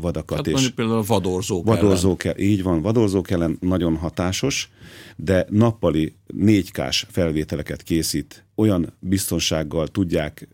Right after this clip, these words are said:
Speaker 1: utána elemezni ezeket a képeket, amiket készít a gép,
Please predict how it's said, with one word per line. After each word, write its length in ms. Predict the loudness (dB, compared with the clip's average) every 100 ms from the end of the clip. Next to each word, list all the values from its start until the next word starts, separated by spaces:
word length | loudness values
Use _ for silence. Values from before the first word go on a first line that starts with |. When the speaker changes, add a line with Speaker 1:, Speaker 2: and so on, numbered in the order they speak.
| -4
Speaker 1:
utána 360 | -2 0 0
elemezni 440 | 0 2 2 0 -2
ezeket 240 | -4 -8
a 40 |
képeket, 500 | -6 -4 -4 -4 -8
amiket 280 | -8 -6 -8
készít 420 | -2 -2 -2 -6
a 40 | -10
gép, 380 | -6 -2 -2